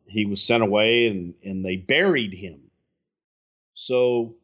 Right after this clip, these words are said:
he wanted to have a resurrection. In the match against Undertaker, they brought him out in a casket held overhead. And this, this is online somewhere. I've seen it.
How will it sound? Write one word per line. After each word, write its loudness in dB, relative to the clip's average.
he -6
wanted 0
to 0
have 0
a 2
resurrection. -2
In 0
the 2
match 2
against -2
Undertaker, 0
they 0
brought 0
him -2
out 2
in -4
a -4
casket 0
held 0
overhead. 0
And -6
this, -2
this -2
is -4
online 0
somewhere. -2
I've -6
seen 0
it. -10